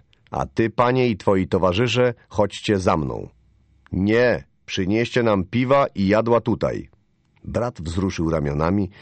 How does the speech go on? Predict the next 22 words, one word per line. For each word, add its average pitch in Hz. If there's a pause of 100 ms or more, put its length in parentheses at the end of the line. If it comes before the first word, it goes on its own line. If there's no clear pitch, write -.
(160)
ale 82
w -
porę 110
opamiętawszy 85
się, 65
zaraz 110
potem 92
pokornie 85
skinął 80
głową 110 (300)
i 82
znów 120
dał 92
znak 95
ręką 104
któremuś 85
z -
chłopów. - (380)
Nie 90
minęła 113
nawet 104
chwila, 55